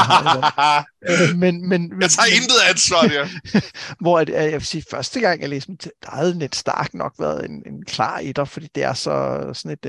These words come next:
Speaker 1: øh, et, et fuldstændig vanvittigt øjeblik. Øhm.
Speaker 2: Det, det er et vildt øjeblik, og det, øh, ja, det, øh, altså, jeg, jeg synes jo, øh, jeg kan godt forstå din argumentation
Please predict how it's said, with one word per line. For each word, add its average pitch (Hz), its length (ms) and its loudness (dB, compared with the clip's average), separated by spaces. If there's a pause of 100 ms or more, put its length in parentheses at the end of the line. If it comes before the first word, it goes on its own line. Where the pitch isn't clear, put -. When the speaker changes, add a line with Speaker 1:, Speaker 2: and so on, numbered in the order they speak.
Speaker 1:
øh, - 100 -8 (100)
et, - 80 -14 (180)
et 190 60 -16 (120)
fuldstændig 156 440 -12 (120)
vanvittigt 143 380 -6
øjeblik. 131 320 -8 (200)
Øhm. 147 300 -10 (1600)
Speaker 2:
Det, 160 100 -4 (200)
det 170 120 -2
er 147 40 0
et 147 120 -8
vildt 127 140 -12
øjeblik, 123 320 -6
og 147 180 -12
det, 147 60 0
øh, 127 400 2 (800)
ja, 156 120 0 (200)
det, 151 120 -6 (380)
øh, - 80 -18 (240)
altså, 151 260 0
jeg, 143 320 0
jeg 180 140 0
synes 185 400 0
jo, 147 260 -4
øh, 120 220 -6
jeg 131 120 -4
kan 143 120 -10
godt 151 180 0
forstå - 600 -4
din 143 160 -12
argumentation 127 640 -6